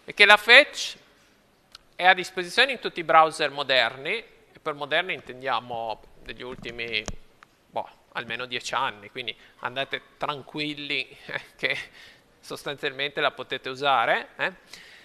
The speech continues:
Però non è perfetta, come tutte le A P I del browser si può sempre migliorare, anche perché le A P I del browser spesso nascono un po' in fretta,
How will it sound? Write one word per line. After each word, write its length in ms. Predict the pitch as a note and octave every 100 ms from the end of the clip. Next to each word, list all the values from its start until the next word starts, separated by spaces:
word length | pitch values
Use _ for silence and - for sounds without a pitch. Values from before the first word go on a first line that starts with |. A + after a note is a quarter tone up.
| - _ _ _ _
Però 640 | - C4+ A3+ B3 G#3+ - -
non 260 | F#3+ A#3+ A#3+
è 200 | G#3+ A3+
perfetta, 680 | - F3+ - A3 G3+ - D3+
come 240 | E3+ F3+
tutte 280 | - G#3+ A3+
le 80 | F#3
A 60 | D#3
P 80 |
I 220 | F3+ F3 D3+
del 160 | F#3+
browser 720 | E3+ D#3+ D#3 D3 D3 E3+ F3+ - - - -
si 220 | - -
può 140 | - D3
sempre 400 | - E3 F3 E3+
migliorare, 580 | D#3 C3 C#3 E3+ C#3 A#2+
anche 220 | C3 C#3
perché 320 | C#3 - C#3
le 60 | B2
A 40 |
P 60 | C#3+
I 160 | D3+
del 140 | C3 C3+
browser 380 | C#3+ C#3 D3+
spesso 380 | D3 - E3 C#3
nascono 500 | B2+ D3 - - B2+
un 140 | B2 -
po' 100 | D3+
in 80 |
fretta, 640 | C#3+ D3 D3+ D3+ - F#3